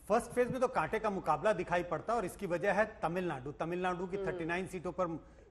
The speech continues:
Speaker 1: चुनाव हो रहे हैं और वहां बीजेपी की, म-, की पकड़ कमजोर है अगर दूसरे राज्यों की तुलना में देखें तो।
Speaker 2: हम्म।
Speaker 1: first phase में मुझे लग रहा है कि कर-, कड़ा मुकाबला है एनडीए और यूपीए के बीच में।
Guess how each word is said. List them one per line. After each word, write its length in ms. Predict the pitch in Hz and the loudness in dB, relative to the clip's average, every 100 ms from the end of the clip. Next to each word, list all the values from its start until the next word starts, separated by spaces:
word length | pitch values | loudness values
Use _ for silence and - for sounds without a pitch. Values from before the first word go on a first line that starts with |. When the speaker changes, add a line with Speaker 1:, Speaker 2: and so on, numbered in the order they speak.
| - | -4
Speaker 1:
चुनाव 320 | 165 180 190 | 2 4 6
हो 120 | 156 | 2
रहे 100 | 143 | 0
हैं 80 | 247 | 0
और 160 | 196 147 | -2 -2
वहां 160 | 156 165 | -2 -2
बीजेपी 460 | 156 143 175 196 | -2 -4 -4 -6
की, 140 | 170 170 | -8 -12
म-, 460 | - - 147 160 139 123 - 151 | -12 -12 -6 -6 -6 -12 -18 -8
की 100 | 175 | -6
पकड़ 340 | - - 196 - - - - | -4 2 2 2 -8 -12 -2
कमजोर 420 | 185 165 233 214 | -2 4 6 6
है 100 | 180 | 4
अगर 140 | 247 | 2
दूसरे 280 | 180 185 214 | 0 0 2
राज्यों 280 | 185 147 175 | 2 2 -4
की 60 | 165 | -4
तुलना 260 | 160 165 | -4 -2
में 140 | 165 131 | -4 -6
देखें 260 | 135 240 | -8 -10
तो। 260 | - - 208 | -12 -20 -6
Speaker 2:
हम्म। 140 | 285 - - | -6 -6 4
Speaker 1:
first 220 | 269 269 | 4 6
phase 220 | 262 254 | 2 2
में 100 | 240 | 2
मुझे 300 | 262 208 214 | -2 -2 2
लग 160 | 214 196 | 2 6
रहा 100 | 226 | 6
है 60 | - | 4
कि 80 | 247 | 0
कर-, 340 | - 180 - | 2 2 4
कड़ा 180 | 208 220 | 6 6
मुकाबला 400 | 208 165 160 175 | 4 4 4 6
है 120 | 220 | 2
एनडीए 240 | 185 160 180 | 2 0 2
और 240 | 180 156 - - - | 0 -2 -14 -20 -14
यूपीए 320 | 143 156 170 147 | -10 -4 -4 -4
के 100 | 139 | -6
बीच 260 | 120 - | -10 -16
में। 80 | 113 | -20